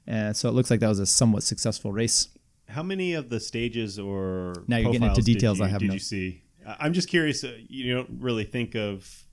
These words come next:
Speaker 2: Avermaet as a, a stage race winner, even if it's a short stage race. It was kinda all flat, sprinty type efforts.
Speaker 1: No, so no, it, it had a lot. I mean, you think of something like Van Avermaet or, you know, some of these guys.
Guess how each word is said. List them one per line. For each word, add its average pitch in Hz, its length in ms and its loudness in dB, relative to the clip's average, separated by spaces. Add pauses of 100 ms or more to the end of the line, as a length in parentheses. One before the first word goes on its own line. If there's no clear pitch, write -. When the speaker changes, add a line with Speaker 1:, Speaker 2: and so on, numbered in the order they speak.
(160)
Speaker 2:
Avermaet 110 440 -4
as 95 160 -6
a, 92 320 -6
a 98 80 -14
stage 107 380 -6
race 92 260 -6
winner, 92 220 -4
even 90 180 -6
if 90 120 -12
it's - 120 -18
a - 40 -18
short 87 260 -16
stage 90 320 -12
race. 80 220 -14
It 107 80 -4
was 101 260 -10 (100)
kinda 107 320 -6
all 104 200 -6
flat, 107 360 -8
sprinty 123 320 -8
type - 220 -10 (220)
efforts. 131 400 -6
Speaker 1:
No, 170 160 4
so 165 180 6
no, 135 260 6
it, 135 140 6
it 139 100 6
had 143 200 6
a - 20 4
lot. 123 260 4
I 143 80 6
mean, 139 120 8
you 127 60 6
think 180 180 2
of 127 160 2
something 123 420 4
like 101 240 0
Van 120 200 2
Avermaet 113 640 2
or, 101 300 -2
you 101 80 -4
know, 101 60 -2
some 113 160 2
of - 20 6
these 101 100 2
guys. 104 300 2